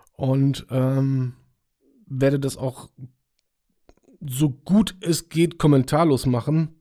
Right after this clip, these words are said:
Naja gut, aber die Therapeutin ist halt dazu angehalten, ne, darauf dann auch einzugehen. Das wird noch ein hartes Stück, das wird aber diese Woche nicht mehr passieren, weil ich kriege erst nächste Woche wieder einen Termin.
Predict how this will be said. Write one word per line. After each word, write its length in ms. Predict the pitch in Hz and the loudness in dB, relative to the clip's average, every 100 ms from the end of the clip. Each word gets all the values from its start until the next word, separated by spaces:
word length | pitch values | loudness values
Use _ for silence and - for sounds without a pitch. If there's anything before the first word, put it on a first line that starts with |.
| _ _ _ _ _ _ _ - | _ _ _ _ _ _ _ -10
Naja 220 | 120 120 | -6 -4
gut, 200 | 123 117 | -4 -4
aber 340 | 117 120 113 - - _ - | -4 -6 -8 -10 -20 _ -14
die 60 | 123 | -8
Therapeutin 540 | 117 113 - 117 120 | -4 -4 -4 -4 -4
ist 120 | 113 | -6
halt 120 | 123 | -6
dazu 240 | 120 - 123 | -6 -8 -6
angehalten, 580 | 120 107 - - 87 98 | -6 -6 -10 -12 -10 -10
ne, 200 | 110 123 | -10 -8
darauf 320 | 110 123 - | -8 -8 -8
dann 160 | 117 120 | -10 -10
auch 120 | - | -8
einzugehen. 640 | 147 151 - 80 85 62 _ _ _ _ - - - - - - - - | -4 -4 -4 -12 -14 -16 _ _ _ _ -20 -18 -16 -16 -16 -16 -18 -2
Das 120 | 170 170 | 2 4
wird 200 | 175 185 | 4 2
noch 60 | 165 | 2
ein 140 | 139 | 2
hartes 280 | 160 160 147 | 2 0 -2
Stück, 260 | - 233 | -2 -2
das 160 | 143 123 | -2 -4
wird 100 | 147 | -2
aber 100 | 139 | 0
diese 260 | 156 156 147 | 0 0 -2
Woche 160 | 147 | -4
nicht 140 | 151 - | -6 -4
mehr 80 | |
passieren, 480 | 139 131 - 180 190 | -2 -2 0 2 2
weil 200 | 127 127 | 2 -2
ich 120 | - | -4
kriege 200 | - 147 | -10 -8
erst 140 | 127 139 | -8 -6
nächste 260 | 143 139 | -6 -4
Woche 180 | 139 131 | -4 -2
wieder 100 | 131 | -2
einen 100 | 127 | -2
Termin. 360 | 127 123 147 | -2 0 0